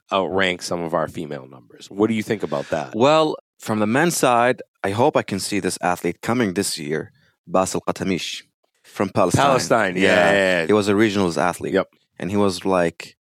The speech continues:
Speaker 2: really close in the place between him and, uh, and Al Umda. Like, uh, Al Umda beat him in one place, I think. And from the women's side, yeah, you have a lot of good people. You have our athlete from the U A E,
Speaker 1: Yes.
Speaker 2: Shahad Boudibs.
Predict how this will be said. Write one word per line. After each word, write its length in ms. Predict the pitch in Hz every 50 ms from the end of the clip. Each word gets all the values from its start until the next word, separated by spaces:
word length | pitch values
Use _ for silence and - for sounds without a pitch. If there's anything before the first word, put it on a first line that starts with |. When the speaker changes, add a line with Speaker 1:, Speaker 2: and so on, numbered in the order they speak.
| _
Speaker 2:
really 440 | - 95 98 120 139 147 147 156 147
close 600 | 143 - - - - 123 113 110 104 95 90 - -
in 180 | 92 92 90
the 80 | 80 -
place 580 | - - - 104 95 87 85 85 - - - -
between 380 | - - - - 98 95 90
him 180 | 95 98 90 87
and, 320 | 85 85 82 82 85 82
uh, 380 | 80 78 73 64 50 50 - - - - - - -
and 200 | - 87 87 80
Al 60 | 82 78
Umda. 340 | 87 92 87 - - - - - _ _ _ _ _ _
Like, 280 | 90 90 87 87 85 - _ _ -
uh, 60 | 98 92 90 87 85
Al 40 | 87 95
Umda 200 | 101 98 98 85
beat 160 | 92 101 92
him 140 | 95 95 87
in 100 | 85 85
one 140 | 87 90 87
place, 440 | - - - 78 - - - - - -
I 80 | 82
think. 380 | - - - 60 - - - - _ _ _ _ _ _ _
And 640 | - 80 90 90 90 90 90 90 90 90 90 90 87
from 140 | - 92 92 90
the 60 | 90
women's 280 | 98 117 127 127 117 -
side, 300 | - 110 101 98 92 85
yeah, 180 | 87 95 110 110
you 140 | 98 85 82
have 160 | 87 85 80
a 80 | 80
lot 460 | 82 82 82 85 90 92 95 95 95 95
of 120 | 87 85
good 140 | 80 87 85
people. 220 | - 82 85 85 90
You 80 | 90
have 280 | 92 90 87 85 80 - _ _ _
our 260 | - 90 85 82 - -
athlete 420 | 90 90 87 - - 90 87 -
from 500 | - - 92 90 87 85 85 82 82 82 - _ _ _
the 120 | - 87
U 120 | 87 90 80
A 100 | 78 87 80 90 85
E, 60 | 78 - _ _ _ _ -
Speaker 1:
Yes. 320 | 87 87 82 73 73 -
Speaker 2:
Shahad 320 | - - 104 95 95 87 -
Boudibs. 540 | - 90 95 101 - - - - - -